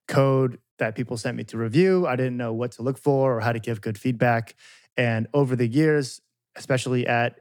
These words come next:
Amazon, I learned a lot about the ins and outs of code reviews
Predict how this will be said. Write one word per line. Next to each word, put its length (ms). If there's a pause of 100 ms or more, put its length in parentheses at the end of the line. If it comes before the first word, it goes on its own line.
Amazon, 520
I 180
learned 560 (420)
a 60
lot 400 (160)
about 240
the 80
ins 180
and 100
outs 200
of 180 (140)
code 180
reviews 520